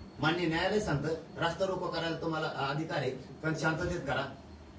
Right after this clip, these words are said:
आणि तुम्हाला आंदोलन करण्याचा अधिकार आहे, तसा निकाल आहे. तरी दुसऱ्या दिवशी सकाळी गुन्हे दाखल होते राज्यभर पोरांवरती. आम्हाला मान्य न्यायालयाने तेरा मार्च तारीख दिली. यांनी ॲडव्होकेट जनरल सराफ साहेब उभा करून गृह मंत्रालयानं,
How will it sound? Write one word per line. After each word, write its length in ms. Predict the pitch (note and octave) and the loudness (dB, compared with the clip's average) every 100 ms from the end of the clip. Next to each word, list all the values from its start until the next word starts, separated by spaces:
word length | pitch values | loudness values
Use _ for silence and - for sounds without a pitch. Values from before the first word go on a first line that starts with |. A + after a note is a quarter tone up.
| - C#3 | -4 2
आणि 500 | C#3+ D3+ E3 D#3+ D#3+ | 4 4 2 0 0
तुम्हाला 240 | E3 D#3+ | 0 2
आंदोलन 260 | E3 E3+ E3+ | 2 0 0
करण्याचा 340 | E3 D#3+ D#3 | 0 -2 0
अधिकार 260 | C#3+ C3+ C3 | 2 2 2
आहे, 140 | C#3+ - - - - | 0 -4 -12 -10 -4
तसा 440 | D#3+ F3+ F3+ - C#3+ | 0 4 4 2 2
निकाल 260 | D#3 F3 - | 2 4 2
आहे. 220 | B2+ B2+ - - - - | 2 -2 -6 -14 -14 -2
तरी 160 | F#3+ G3+ | 6 6
दुसऱ्या 300 | F#3+ F3 E3+ | 6 2 2
दिवशी 240 | D#3+ D3 | 2 0
सकाळी 340 | C#3+ D3 C#3+ C#3 | -4 2 4 6
गुन्हे 200 | E3 F#3 | 4 4
दाखल 240 | F3 C#3 | 2 2
होते 280 | B2+ - C3 | 0 0 -2
राज्यभर 360 | B2+ A2+ G#2+ A#2 - - - | -2 0 0 -2 -8 -14 0
पोरांवरती. 640 | C#3+ C3 B2 A2+ C3 - - - - | 0 2 0 -2 -4 -10 -12 -18 -4
आम्हाला 300 | D3+ E3+ F#3 | 0 2 4
मान्य 340 | F3 F3+ F#3 F#3+ | 4 2 2 2
न्यायालयाने 500 | F3 E3 D#3 C#3 C#3+ - - - E3+ | 2 2 4 2 0 -4 -10 -10 4
तेरा 260 | F#3 G3+ | 8 8
मार्च 320 | G3+ F#3+ F3+ E3+ | 6 4 2 0
तारीख 240 | D#3+ D3 | 0 2
दिली. 320 | B2+ D3 C#3+ - - C#3 | 2 0 -2 -6 -12 0
यांनी 220 | F3 F#3 | 2 4
ॲडव्होकेट 440 | F#3 F3+ F#3+ G#3 F#3+ | 4 4 2 2 4
जनरल 300 | E3 D3 C#3+ - - | 4 6 4 -2 -6
सराफ 280 | F3+ G3+ G3+ | 2 2 4
साहेब 180 | F#3+ F3 | 2 4
उभा 200 | D#3 D3+ | 4 4
करून 320 | D3 C3+ C3+ | 4 4 4
गृह 200 | D3 E3+ | 4 4
मंत्रालयानं, 640 | F3 D#3 D#3 C3+ C3+ A#2+ | 4 2 2 2 2 0